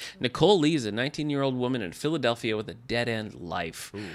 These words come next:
Speaker 1: No family, no money, and a relationship with a criminal named Bungie. That all <laughs> changes after one of Bungie's deals goes bad.
Speaker 2: Yeah.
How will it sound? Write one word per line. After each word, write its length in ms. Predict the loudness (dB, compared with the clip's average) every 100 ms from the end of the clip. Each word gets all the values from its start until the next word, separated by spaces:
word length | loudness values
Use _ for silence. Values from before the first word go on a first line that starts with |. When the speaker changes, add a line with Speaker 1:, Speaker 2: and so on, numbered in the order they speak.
| -4
Speaker 1:
No 160 | 4 6
family, 520 | 6 2 2 0 -4 0
no 200 | 2 4
money, 280 | 6 6
and 120 | 4 2
a 40 |
relationship 600 | 0 0 0 -2 -4 -4
with 120 | -4
a 40 | -6
criminal 440 | -2 -2 -2 -2
named 420 | 0 0 0 -4 -8 -16 -12
Bungie. 560 | -10 -8 -8 -10 -12 -14 _ -20 -20 -20 -20 -16 -16 -6 8
That 180 | 10
all 140 | 12 10
<laughs> 40 |
changes 640 | 8 6 8 6 6 6
after 260 | 6 4 6
one 180 | 8 6
of 140 | 6
Bungie's 400 | 6 6 4 0 -2 -14 -14 -8
deals 640 | 2 4 4 4 0 -2
goes 320 | -4 -2 -2 0
bad. 400 | 4 4 4 2
Speaker 2:
Yeah. 220 | 2